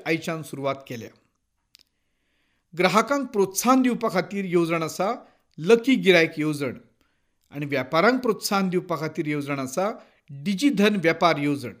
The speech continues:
आयज पंचवीस डिसेंबराक क्रिसमसाची भेट म्हणून पंदरा हजार लोकांक ड्रॉ काडून इनामां मेळटलीं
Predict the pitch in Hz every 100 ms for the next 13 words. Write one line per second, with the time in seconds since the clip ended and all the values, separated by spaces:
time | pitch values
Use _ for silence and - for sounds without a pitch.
0 | _ _ _ _ _ _ _ _ _ _
1 | _ _ _ _ _ _ _ _ 151 175
2 | 175 214 202 285 202 185 - 156 147 139
3 | 135 - _ _ - 170 - 175 180 180
4 | 165 160 233 233 180 143 127 - _ _
5 | _ _ _ - 226 262 277 233 220 196
6 | 185 170 160 156 147 139 139 120 185 226
7 | 226 170 147 127 127 _ - 175 180 247
8 | 214 160 139 131 107